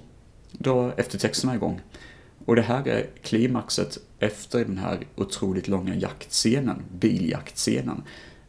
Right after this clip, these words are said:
Och, eh, ja, det var ju, det var ju en händelse som hände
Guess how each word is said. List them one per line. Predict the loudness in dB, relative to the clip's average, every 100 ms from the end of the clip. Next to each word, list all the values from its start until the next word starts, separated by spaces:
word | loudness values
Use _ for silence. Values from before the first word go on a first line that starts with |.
| -12
Och, | 0 2 2 0
eh, | -4 -6 -8 -8 -6
ja, | -4 -6 -10 -8
det | -6
var | -2 -2
ju, | -2 -4 -6 -12 -20 -20 -20 -20 -20 0
det | 4
var | 4
ju | 4
en | 2
händelse | 2 2 0 -2 -4
som | -2 0
hände | 2 2 2 0